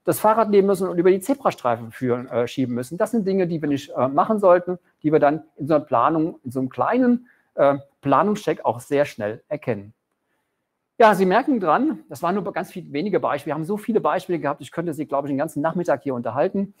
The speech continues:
Ähm, das geht natürlich nicht. Ich freue mich auch noch auf Diskussionen.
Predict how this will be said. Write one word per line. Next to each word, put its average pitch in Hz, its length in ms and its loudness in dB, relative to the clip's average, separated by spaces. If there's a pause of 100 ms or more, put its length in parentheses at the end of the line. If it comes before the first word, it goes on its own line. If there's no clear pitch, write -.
(280)
Ähm, 143 320 2 (340)
das 139 160 0
geht 247 160 2
natürlich 226 340 2
nicht. 214 380 0 (280)
Ich 131 140 -6
freue 175 160 2
mich 180 120 2
auch 151 100 4
noch 165 180 2
auf 143 120 2
Diskussionen. 190 760 2